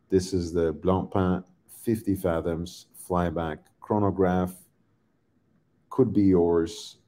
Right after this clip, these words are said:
at the fixed price of ten thousand three hundred eighteen in U S dollars. It is listed by a professional dealer out of Hong Kong at Chrono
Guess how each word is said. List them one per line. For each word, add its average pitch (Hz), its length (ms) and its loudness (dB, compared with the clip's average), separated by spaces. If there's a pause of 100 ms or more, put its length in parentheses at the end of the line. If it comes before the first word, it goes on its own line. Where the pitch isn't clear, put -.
(160)
at 82 220 -8
the - 80 -12
fixed - 320 -4
price 85 320 -2
of 73 240 -8
ten 98 340 -2
thousand 85 500 -4
three 90 200 -4
hundred 80 400 -4 (120)
eighteen 107 840 -2 (200)
in 82 180 -8
U 82 220 0
S - 160 -6
dollars. 107 680 0 (840)
It 80 80 -6
is 78 160 -6
listed 95 640 0
by 82 400 -4
a 80 60 -12
professional 82 840 -6 (440)
dealer 98 540 4 (160)
out 73 180 -6
of - 180 -10
Hong 85 320 -4
Kong 92 440 0 (600)
at 71 280 -12 (260)
Chrono 73 440 -10